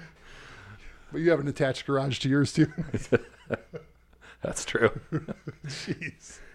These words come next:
Speaker 2: No, I didn't, I didn't get a toy hauler. Toy haulers do have attached
Speaker 1: <laughs>
Speaker 2: garages, but we wanted a bigger living space. So when you have the garages with the, in the campers, you lose a lot of that living space.
Speaker 1: Uh, okay. So why do you, why did you wanna go do this, be on the road for a year and,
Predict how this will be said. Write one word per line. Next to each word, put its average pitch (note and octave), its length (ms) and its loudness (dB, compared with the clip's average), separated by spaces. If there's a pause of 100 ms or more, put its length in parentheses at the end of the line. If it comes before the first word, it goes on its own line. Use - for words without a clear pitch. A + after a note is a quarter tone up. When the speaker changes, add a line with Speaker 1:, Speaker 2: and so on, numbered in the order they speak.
(480)
Speaker 2:
No, F2+ 140 0
I D#2 160 -2
didn't, E2 160 -4
I G#2 80 6
didn't G2 160 6
get G2 100 8
a F#2 60 8
toy F#2+ 240 6
hauler. F#2+ 320 8
Toy G2+ 220 6
haulers F2+ 320 8
do F#2+ 160 -2
have F#2 180 2
attached A2 360 2
Speaker 1:
<laughs> - 0 -
Speaker 2:
garages, G2 520 4
but F#2+ 260 -2 (440)
we G#2+ 120 6
wanted A#2 240 8
a G2+ 60 6
bigger G2 320 4
living F#2 340 4
space. - 640 -4
So F#2+ 220 0
when F#2+ 100 0
you F2+ 80 -2
have F#2 160 2
the F2+ 80 -4
garages F2+ 720 -2 (560)
with F#2+ 220 -4
the, - 200 -10
in G#2 140 -2
the F#2+ 80 2
campers, F2 640 -4
you F2+ 160 -6
lose F2 280 -4
a - 20 -10
lot E2 140 -6
of D#2+ 80 -8
that D#2 160 -12
living E2+ 240 -12
space. - 460 -10
Speaker 1:
Uh, B2 320 0
okay. - 200 -6
So - 160 2
why G3 180 8
do F#3 60 2
you, F#3 120 0
why E3 340 0
did E3+ 120 -2
you F3 80 6
wanna D#3+ 200 6
go C3 120 2
do B2 120 -2
this, A#2+ 160 -6
be C3+ 160 -4
on C3 100 0
the B2 100 0
road B2 240 4
for A#2 460 4
a C3+ 80 4
year B2 400 6
and, A#2 200 0